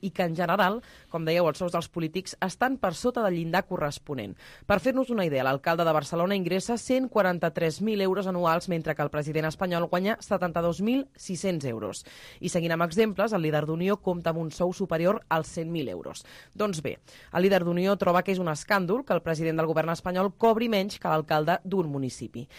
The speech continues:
Duran ho ha dit després d'un esmorzar informatiu a Madrid, on ha presentat precisament l'alcalde de Barcelona, Xavier Trias, que ha qualificat d'injust i vergonyós el tracte del govern espanyol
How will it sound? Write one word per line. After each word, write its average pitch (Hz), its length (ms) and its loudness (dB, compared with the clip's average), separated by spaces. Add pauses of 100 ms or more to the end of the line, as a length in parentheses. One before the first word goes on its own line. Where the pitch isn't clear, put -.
(220)
Duran 175 240 4
ho 170 40 4
ha 170 40 6
dit 170 80 4
després 170 340 0
d'un 170 140 0
esmorzar 156 400 0
informatiu 160 540 -2
a - 20 2
Madrid, 147 400 -2
on 165 180 4
ha 147 140 2
presentat 151 480 -2
precisament 151 400 0
l'alcalde 156 320 2
de 151 80 4
Barcelona, 156 420 0
Xavier 160 300 -2
Trias, 165 320 0 (260)
que 170 100 -4
ha - 40 -4
qualificat 202 460 2
d'injust 180 340 -2
i 202 80 4
vergonyós 160 540 0
el 156 100 0
tracte 165 260 0
del 156 140 2
govern 151 320 0
espanyol 151 460 0